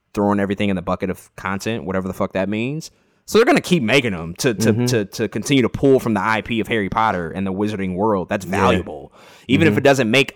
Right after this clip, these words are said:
Speaker 1: all that much money, like, it's not gonna make a billion dollars, but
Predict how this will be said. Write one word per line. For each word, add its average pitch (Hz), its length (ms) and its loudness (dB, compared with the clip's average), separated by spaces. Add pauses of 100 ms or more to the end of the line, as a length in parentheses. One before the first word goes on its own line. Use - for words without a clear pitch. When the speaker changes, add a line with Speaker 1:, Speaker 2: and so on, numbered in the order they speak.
(100)
Speaker 1:
all 135 320 6
that 139 200 4
much 139 240 0
money, 127 260 0
like, 120 140 -2
it's 143 100 -2
not 165 80 2
gonna 143 100 0
make 123 120 0
a - 40 2
billion 104 360 0
dollars, 104 560 -2
but 104 480 0